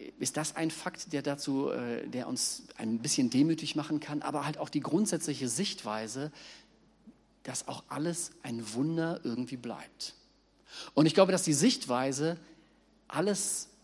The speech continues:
um uns herum so wahrzunehmen, als wäre alles ein Wunder, eigentlich viel realistischer und viel treffsicherer und viel richtiger ist,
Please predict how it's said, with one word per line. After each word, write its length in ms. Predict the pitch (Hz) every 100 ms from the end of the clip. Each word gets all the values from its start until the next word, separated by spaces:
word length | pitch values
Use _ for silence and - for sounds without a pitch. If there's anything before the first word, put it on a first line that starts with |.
| _
um 120 | 135
uns 140 | 151 151
herum 260 | 139 156
so 160 | 139 127
wahrzunehmen, 500 | 131 - 143 135 143
als 180 | 135 139
wäre 260 | 135 -
alles 320 | 165 247 -
ein 240 | 110 107 98
Wunder, 440 | 110 120 135 156 - - - _ -
eigentlich 500 | - 302 320 156 -
viel 340 | - - 165
realistischer 880 | 143 139 127 160 - 151 - 151 147
und 120 | 127
viel 240 | - 143 131
treffsicherer 880 | - - 185 - 107 - 104 98 -
und 100 | -
viel 220 | 139 127
richtiger 560 | - 190 - 104 87
ist, 320 | 104 131 -